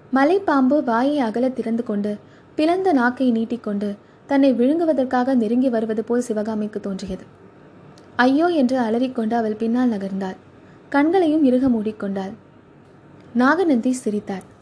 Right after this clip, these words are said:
"சிவகாமி, பயந்து விட்டாயா? கண்களை திறந்து பார். புத்த பிக்ஷுதான் பேசுகிறேன்" என்றார்.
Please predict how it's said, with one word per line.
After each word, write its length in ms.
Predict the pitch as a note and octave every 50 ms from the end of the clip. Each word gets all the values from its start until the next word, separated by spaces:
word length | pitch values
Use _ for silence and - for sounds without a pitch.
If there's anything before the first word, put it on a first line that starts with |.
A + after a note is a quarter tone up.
| - - - - - - - - - - - - - - -
"சிவகாமி, 540 | - - - A#3+ B3+ C4 C#4 C4 A#3 G#3 G3 - - - - - G3+
பயந்து 300 | F#3+ G#3+ A3 A#3+ B3+ D4
விட்டாயா? 380 | B3+ A3 G#3 G#3+ G3+ G3 G3 G#3 A#3+ - - - - - - - - -
கண்களை 440 | - A3+ A3 B3 C4 D#4 D#4 D4 B3+
திறந்து 300 | B3+ A#3 A3+ A3 A3 G#3+
பார். 200 | - G3 F#3+ - - - - - - - - - -
புத்த 240 | A3 A3 - - D4+
பிக்ஷுதான் 440 | D4 C#4 - - C#4 C4 C#4 D#4
பேசுகிறேன்" 480 | D4+ C4+ A#3 - A3+ G#3+ G#3 G#3 G3+ F#3+ A3 - - - - -
என்றார். 400 | G#3+ G#3 G3+ G3 G3 F#3 F#3